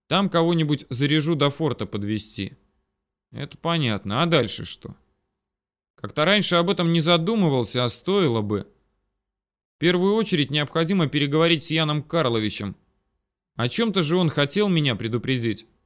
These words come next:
Но через западные ворота возвращаться нельзя, это территория Лиги. У тех ворот меня в два счета прижучат. С восточными ситуация аналогичная.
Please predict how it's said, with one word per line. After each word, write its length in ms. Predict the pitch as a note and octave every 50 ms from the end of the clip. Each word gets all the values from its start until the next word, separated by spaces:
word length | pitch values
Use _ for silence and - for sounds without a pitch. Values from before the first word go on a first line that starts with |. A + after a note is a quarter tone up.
| _ _ _ _ _ _ _ _ _ _ _ _ _ _ -
Но 140 | A2+ C3 C#3
через 240 | E3 F3 F3+ F3+
западные 420 | D#3+ G#3+ A3+ F3+ F#3+ E3 F3 F3 E3+
ворота 340 | E3 F3 E3+ D#3 A#2+ B2+ A#2
возвращаться 560 | A#2 A#2+ C3 C3+ C3+ - F#3 E3+ - E3 E3+
нельзя, 420 | D#3+ E3 E3 D#3+ C3+ B2+ B2+ A2
это 200 | G#2+ G#2+ - A#2
территория 520 | G2+ - C3 C3+ C3+ - D#3 D3 D3 D3 D3+
Лиги. 460 | D3+ C3+ A#2 G#2+ F#2+ G#2+ G2+ F#2+ - _ _ _ _ _ _ _ _ _ _ _
У 140 | - A#2 A#2+
тех 280 | A#2 - G3+ G#3 F3+ -
ворот 340 | D#3 D3+ D#3 D#3 B2+ G2+ -
меня 260 | A2+ B2 C#3+ E3 D#3+
в 40 | C#3
два 200 | D3 E3 E3+ E3
счета 300 | - - E3+ A#2 A2+ G2
прижучат. 560 | - A2 A#2 A#2+ G#2+ G#2+ G2+ - - F#2 - _ _ _ _ _ _ _ _ _ _ _ _ _ _ _ _ _ _
С 120 | - - A2
восточными 640 | A#2 B2+ B2+ - - A3+ G#3+ - E3 D#3 C3+ B2+
ситуация 580 | A#2 - B2+ A#2+ - D#3 E3 F3+ E3+ - F#3+ F3
аналогичная. 840 | F3 E3+ F3+ F#3 G3 F#3 E3 D#3 A#2 - - - A2+ G#2 G2 F#2+ -